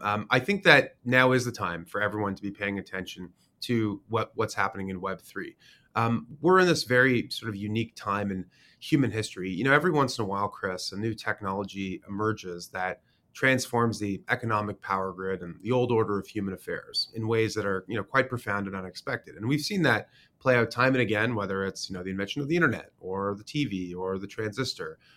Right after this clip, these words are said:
or, um, s-, the steam engine and so on and so forth. And right now we're in this very interesting moment where there's not one, but four new technologies, all kind of emerging at the same time, or at least they're all hitting their stride.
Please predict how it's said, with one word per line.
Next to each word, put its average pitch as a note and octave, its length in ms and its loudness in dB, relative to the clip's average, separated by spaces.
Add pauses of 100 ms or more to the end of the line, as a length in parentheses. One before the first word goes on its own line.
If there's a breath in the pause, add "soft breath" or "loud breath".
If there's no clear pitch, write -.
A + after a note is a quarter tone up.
(160 soft breath)
or, A2 500 4
um, G2+ 360 0
s-, - 80 -10
the C3 160 -8
steam D#3+ 280 0
engine F#2 280 -6
and G#2+ 120 -4
so A2+ 200 0
on A2 120 0
and G2 120 -6
so F#2+ 160 -6
forth. - 300 -10 (380 loud breath)
And C3 120 2
right B3 160 8
now F#3 180 10
we're C#3 120 6
in C3 60 4
this B2+ 120 0
very G#3+ 260 -2
interesting B2 840 0 (500 soft breath)
moment A2+ 540 4 (280)
where C#3 220 2
there's C#3+ 240 2
not E3+ 340 0
one, A2+ 440 0
but G#2 280 -2 (160)
four - 680 0 (260)
new B2+ 140 2
technologies, G#2 840 -2 (100)
all C#3 640 4
kind C3 200 0
of A2 120 2
emerging G#2 500 -2
at F#2 100 -10
the F#2+ 80 -16
same F#2 440 -6 (160)
time, - 360 -12 (380 soft breath)
or B2+ 140 4
at C#3 40 4
least D#3 240 2
they're C3 140 2
all A#2+ 320 6 (140 loud breath)
hitting C3+ 320 2
their G#2 160 0
stride. - 500 -10